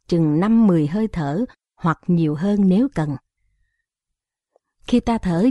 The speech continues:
vào, ta biết mình đang hiện hữu nơi đây, cùng cháu bé kháu khỉnh dễ thương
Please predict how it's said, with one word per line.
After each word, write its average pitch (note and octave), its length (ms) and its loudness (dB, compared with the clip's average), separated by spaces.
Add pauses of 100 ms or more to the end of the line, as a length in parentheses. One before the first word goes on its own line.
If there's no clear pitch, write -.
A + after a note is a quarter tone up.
vào, E3 320 -2 (100)
ta G#3+ 100 0
biết C4 240 0
mình D#3+ 180 4
đang G#3 180 0
hiện F3 280 2
hữu E3+ 280 0
nơi A3 200 0
đây, G#3+ 280 -4 (380)
cùng E3 280 2
cháu G#3 160 -2
bé A#3 240 -2
kháu B3+ 320 -4
khỉnh F#3+ 280 0
dễ E3+ 180 0
thương A#3+ 400 0